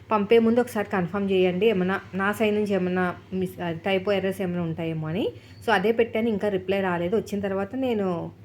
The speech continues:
కొరియర్ చేయాలి. ఇంకా కింద పట్టీ కూడా ఏమి ఫ్రిల్స్ లేదు, నార్మల్ త్రీ మీటర్స్ తోటే, only త్రీ మీటర్స్ తోటే. కింద వన్, టూ మీటర్స్ పట్టింది, బాడీకి హ్యాండ్స్కి వన్ మీటర్ పట్టింది.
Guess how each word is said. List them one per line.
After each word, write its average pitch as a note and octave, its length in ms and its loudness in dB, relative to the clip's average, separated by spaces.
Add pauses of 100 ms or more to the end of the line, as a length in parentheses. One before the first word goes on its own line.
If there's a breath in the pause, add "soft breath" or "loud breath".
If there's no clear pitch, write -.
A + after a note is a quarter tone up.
(200)
కొరియర్ F#3+ 420 2
చేయాలి. F3 500 -2 (680)
ఇంకా F#3 120 0
కింద G#3 240 0
పట్టీ G#3+ 380 0
కూడా G#3 340 2
ఏమి G#3+ 240 2
ఫ్రిల్స్ A3 360 -6
లేదు, G3+ 200 2
నార్మల్ F3 380 0
త్రీ A#3+ 240 -2
మీటర్స్ C4 380 0
తోటే, D#3+ 280 -2 (460)
only G#3 260 0
త్రీ G#3 160 2
మీటర్స్ G3+ 340 -2
తోటే. F#3+ 220 0
కింద A3+ 320 0
వన్, G#3 300 4 (180)
టూ A3+ 120 2
మీటర్స్ A3+ 420 -2
పట్టింది, F#3+ 540 0 (280 loud breath)
బాడీకి G3 560 2
హ్యాండ్స్కి G#3+ 420 0
వన్ C4+ 220 4
మీటర్ F3 300 0
పట్టింది. D3 380 -8